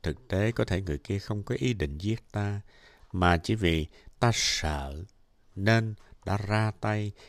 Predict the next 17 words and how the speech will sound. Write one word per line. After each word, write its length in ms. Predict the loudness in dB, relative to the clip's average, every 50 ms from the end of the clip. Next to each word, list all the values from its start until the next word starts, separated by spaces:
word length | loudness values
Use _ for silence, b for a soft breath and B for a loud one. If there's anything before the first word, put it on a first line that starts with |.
| B B -4
giết 200 | -2 -2 -2 -2 -6 -8
người 100 | -8 -6
ta 140 | -4 -4 -4 -4 -6 _ -6
trước 260 | -2 -2 0 -2 -2 -6 -8
cho 100 | -8 -8 -6
chắc 280 | -6 -6 -6 -8 -12 -10
ăn. 280 | -8 -6 -6 -6 -8 -10 -14 -18 _ _ _ _ _ -20 _ _ _ -20 -20 _ _ -20 b b b b b b b b b b b b b b
Sự 180 | b 0 2 2
sợ 240 | 4 6 6 6 6
hãi 300 | 6 6 4 6 6 6
nằm 260 | 6 6 6 4 6
ở 120 | 6 4 4
mặt 180 | 4 2 0 0
sau 380 | -2 -4 -2 0 2 2 2 0
của 140 | 0 0 -2
sự 180 | 0 0 -2
giết 300 | -2 -2 -2 -2 -2 -4